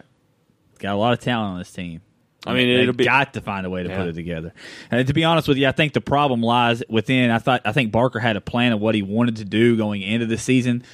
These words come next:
Speaker 1: Well, a lot of the stuff that he implemented during the summer, and when they came out, it just flat out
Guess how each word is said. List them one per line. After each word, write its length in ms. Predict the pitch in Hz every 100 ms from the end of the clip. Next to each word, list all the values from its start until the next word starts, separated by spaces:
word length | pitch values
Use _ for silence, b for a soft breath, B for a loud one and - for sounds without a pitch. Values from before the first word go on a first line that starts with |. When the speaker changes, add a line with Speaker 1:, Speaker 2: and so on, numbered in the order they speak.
| B B
Speaker 1:
Well, 120 | -
a 60 | 92
lot 160 | 107 117
of 60 |
the 40 | 110
stuff 240 | - 117
that 80 | 104
he 80 | 104
implemented 520 | 110 120 117 113 110
during 240 | 113 113
the 80 | 101
summer, 480 | - 117 123 123 123 b b b -
and 140 | 95
when 100 | 98
they 80 | 92
came 260 | - 117 110
out, 160 | 110
it 40 | 90
just 160 | 95
flat 260 | - 101 95
out 140 | 98